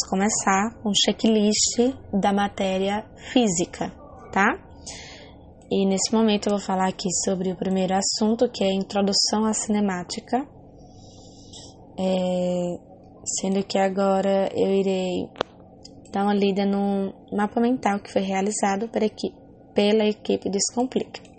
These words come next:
tá? Então vamos lá. A cinemática, ela estuda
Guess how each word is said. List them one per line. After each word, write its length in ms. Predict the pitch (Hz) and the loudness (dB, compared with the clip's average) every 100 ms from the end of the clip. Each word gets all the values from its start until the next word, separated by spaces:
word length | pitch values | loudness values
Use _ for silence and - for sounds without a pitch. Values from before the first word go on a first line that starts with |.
| - | -6
tá? 140 | 196 240 | -2 0
Então 160 | 233 | 2
vamos 200 | 208 240 | 2 2
lá. 100 | 247 - - - - - | 0 -4 -20 -20 -12 -8
A 40 | 214 | -6
cinemática, 720 | - 277 202 190 214 - 170 - - - - - - - - - - - - - - | 0 4 4 2 0 -6 -8 -8 -10 -20 -20 -20 -18 -10 -6 -6 -10 -16 -16 -2 4
ela 180 | 214 | 4
estuda 680 | 233 226 - 190 180 175 196 | 4 0 0 2 4 4 2